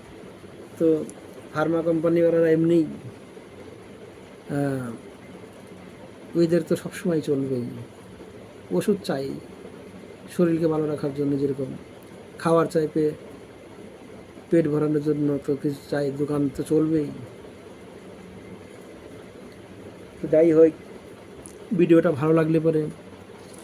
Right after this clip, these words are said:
লাইক করেন, শেয়ার করেন, সাবস্ক্রাইব করেন। আপনারা শেখার আগ্রহ থাকলে পরে আপনারা কমেন্ট করেন, করবেন, তার আমি উত্তর দেব।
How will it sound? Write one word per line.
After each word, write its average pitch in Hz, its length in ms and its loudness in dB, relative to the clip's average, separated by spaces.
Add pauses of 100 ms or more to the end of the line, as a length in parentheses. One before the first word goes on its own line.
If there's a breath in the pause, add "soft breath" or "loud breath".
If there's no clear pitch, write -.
(300 loud breath)
লাইক 151 240 4
করেন, 156 240 4 (680)
শেয়ার 160 240 4
করেন, 147 300 2
সাবস্ক্রাইব 147 480 2
করেন। 139 200 0 (960 loud breath)
আপনারা 165 320 2
শেখার 160 340 2
আগ্রহ 160 280 4
থাকলে 156 360 0
পরে 151 220 0 (1200)
আপনারা 156 360 2
কমেন্ট 156 300 2
করেন, 156 240 4 (300)
করবেন, 151 320 4 (1400)
তার 156 120 2
আমি 151 220 2
উত্তর 139 180 0
দেব। 120 220 -2